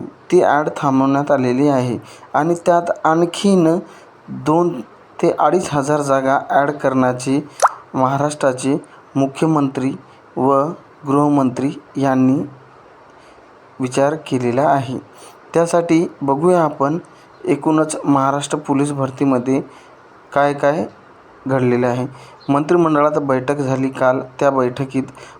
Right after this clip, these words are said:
महाराष्ट्राचे मुख्यमंत्री, उप-, दोन्ही उपमुख्यमंत्री यांनी बैठकीत एक विचार केला की या भरतीमध्ये प्लस दोन ते अडीच हजार जागा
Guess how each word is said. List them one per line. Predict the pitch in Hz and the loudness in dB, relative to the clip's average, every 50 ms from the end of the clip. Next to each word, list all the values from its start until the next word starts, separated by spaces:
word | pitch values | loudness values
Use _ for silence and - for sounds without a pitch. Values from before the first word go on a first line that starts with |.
| - | -4
महाराष्ट्राचे | - 131 131 139 139 143 139 - - 139 127 139 | -2 -2 0 0 0 -2 -2 -2 -4 -2 0 2
मुख्यमंत्री, | 135 131 131 131 - 143 135 127 123 123 135 131 | 2 2 2 0 0 0 0 2 0 0 0 0
उप-, | 120 123 127 143 135 117 | 0 0 0 0 -2 -2
दोन्ही | 107 131 139 135 135 139 139 | 0 0 2 2 4 4 2
उपमुख्यमंत्री | 135 131 131 - 139 135 131 127 127 - 135 127 123 123 131 131 143 143 - - - - - - - | 2 0 0 0 0 0 0 0 0 0 0 0 0 -2 -2 -4 -4 -6 -10 -18 -20 -20 -14 -6 -2
यांनी | 143 135 139 135 135 139 147 170 185 - - - - - - - - - - - | -2 0 2 2 2 2 2 0 -2 -6 -14 -20 -20 -20 -20 -20 -20 -18 -10 -4
बैठकीत | 131 127 131 127 127 147 135 131 131 143 139 143 | 0 0 0 0 0 -2 -2 -2 -2 -4 -2 0
एक | 139 143 143 147 - - - - - - - - - | 0 0 0 -2 -8 -20 -20 -20 -20 -20 -16 -8 -6
विचार | 131 127 123 - 139 139 135 135 - | -6 -4 0 0 0 0 0 -2 -2
केला | 135 120 117 113 - - - - - | -2 0 0 0 -2 -4 -8 -20 -10
की | - - 143 | -4 0 2
या | 143 139 143 147 | 4 4 4 4
भरतीमध्ये | 143 143 135 131 135 147 147 151 143 131 127 135 135 135 139 139 - - - - | 2 0 -2 -4 -2 0 2 4 4 4 2 2 0 0 -2 -4 -10 -16 -6 0
प्लस | 143 135 135 135 135 - | 2 2 2 0 -2 -6
दोन | 143 139 131 - 135 135 135 | -8 -6 -2 0 2 2 2
ते | 135 135 143 143 | 0 0 0 2
अडीच | - - 131 131 135 135 - | 2 2 0 0 -2 -4 -6
हजार | - 127 135 131 127 | -6 -2 0 0 0
जागा | 117 120 120 120 120 127 | 2 2 2 4 4 2